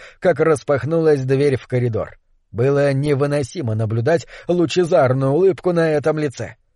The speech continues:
Бойс трудился до пота, запугивая чёрного. Он хотел уже кулаками отучить его улыбаться до самого второго пришествия,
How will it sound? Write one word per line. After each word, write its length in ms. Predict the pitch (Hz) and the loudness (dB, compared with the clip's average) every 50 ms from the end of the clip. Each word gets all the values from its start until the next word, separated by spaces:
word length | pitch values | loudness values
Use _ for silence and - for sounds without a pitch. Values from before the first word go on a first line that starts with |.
| _ _ _ _ | _ _ _ _
Бойс 360 | 92 95 127 156 170 156 117 | -6 -2 0 0 0 0 -2
трудился 540 | - - 147 135 117 151 175 165 - - 165 | -4 -2 -2 0 0 0 -2 -2 -2 -2 0
до 160 | 160 170 165 | 0 0 0
пота, 360 | 135 - 233 226 - 160 143 131 | 0 0 0 2 2 2 2 2
запугивая 640 | 113 170 175 170 - 175 156 143 143 135 147 151 143 | 2 2 0 2 0 -2 0 0 0 2 2 0 0
чёрного. 540 | - - 185 151 127 123 131 127 127 117 - - - - - - | 2 2 2 2 2 2 2 2 2 0 0 -2 -10 -20 -8 -4
Он 180 | 127 135 135 | -4 -2 -2
хотел 300 | 117 131 131 127 147 147 | -2 -2 -2 0 -2 -2
уже 260 | 147 143 131 165 165 | -2 0 0 0 0
кулаками 640 | 135 - 170 165 160 151 139 - - 220 226 214 185 180 | 0 0 2 2 2 2 2 0 0 0 0 0 2 0
отучить 520 | 170 143 156 170 - - 170 147 123 - | 0 2 0 -2 -2 -2 -2 -4 -2 -2
его 220 | 160 160 165 160 | 0 2 2 2
улыбаться 520 | 156 151 151 147 147 185 190 - - 190 190 | 2 2 2 4 4 4 4 4 2 -2 0
до 160 | 175 185 170 | 2 2 0
самого 460 | - - - 185 190 185 190 185 185 | 2 2 0 2 2 2 2 2 2
второго 440 | - - 185 185 185 190 190 190 185 | 2 2 2 2 4 4 4 4 4
пришествия, 840 | - 196 202 196 175 - 190 165 143 123 - 147 156 151 151 147 | 2 0 -2 -4 -2 0 0 0 0 0 -2 0 2 4 4 2